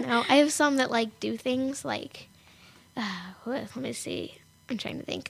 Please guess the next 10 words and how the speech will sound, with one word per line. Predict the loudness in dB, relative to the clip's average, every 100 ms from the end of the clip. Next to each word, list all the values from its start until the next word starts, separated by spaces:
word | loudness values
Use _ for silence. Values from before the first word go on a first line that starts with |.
| 2
Uh, | 4 4
one, | 2 0 0
it's, | -4 -4
like, | -4 -4
Santa | -6 -6 -4
Claus | -2 0 -2 -6 -6
holding | -4 -2 -2
up | 0
a | 2
little | 2 2 2 -2